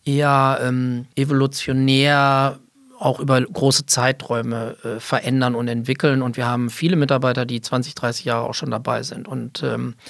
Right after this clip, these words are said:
wir stellten fest, vor allen Dingen in der Wachstumsphase, wo so viele neue Kollegen kamen, das waren dann auch meistens Jüngere,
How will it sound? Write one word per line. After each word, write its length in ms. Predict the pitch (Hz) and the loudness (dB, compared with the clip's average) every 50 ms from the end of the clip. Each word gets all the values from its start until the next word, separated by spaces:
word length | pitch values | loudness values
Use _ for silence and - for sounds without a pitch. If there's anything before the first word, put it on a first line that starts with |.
| - - - - - - - - - - - _ _ | -20 -18 -18 -20 -20 -20 -20 -20 -20 -20 -20 _ _
wir 120 | - - 135 | 0 2 2
stellten 420 | - - - 175 208 214 214 160 | 2 4 6 6 6 6 4 2
fest, 400 | - - 190 214 277 - - - | 2 4 4 4 4 2 0 0
vor 160 | - 170 143 | 0 2 2
allen 100 | 156 156 | 4 4
Dingen 140 | 160 160 160 | 4 4 4
in 40 | 156 | 4
der 100 | 147 139 | 4 6
Wachstumsphase, 800 | 139 156 165 - - - 185 170 - - - 160 151 151 151 143 | 4 4 2 2 2 2 2 2 2 2 2 2 4 2 2 0
wo 80 | 147 147 | 0 0
so 100 | 143 143 | 0 0
viele 320 | 139 - - 165 156 151 | -2 -2 -2 2 2 4
neue 320 | 147 147 143 143 143 143 139 | 4 4 4 4 4 2 2
Kollegen 480 | 139 - 131 131 135 143 156 185 185 | 0 -2 0 2 2 2 2 0 0
kamen, 320 | - 175 185 185 180 185 160 | 2 2 4 4 4 4 2
das 160 | 135 - 156 | 0 0 0
waren 140 | 139 135 135 | 2 2 2
dann 100 | 127 120 | 2 0
auch 100 | 131 131 | 0 0
meistens 440 | 135 127 127 127 - 127 123 - | 2 2 2 0 0 -4 -4 -2
Jüngere, 500 | - 139 156 170 175 165 170 165 165 175 | -2 0 2 2 2 4 4 2 2 2